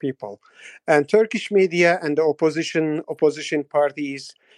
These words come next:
Yes, economy is, is, is, is very bad, and they are heavily relying on this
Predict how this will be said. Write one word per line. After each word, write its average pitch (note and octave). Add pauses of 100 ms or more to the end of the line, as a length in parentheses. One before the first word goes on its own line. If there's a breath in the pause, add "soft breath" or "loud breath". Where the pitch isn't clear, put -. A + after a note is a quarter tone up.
Yes, F3+
economy E3+
is, C#3+
is, -
is, C3+
is C3+
very C#3+
bad, C3
and C3+
they E3
are D3+
heavily E3
relying C#3+
on C#3
this C3+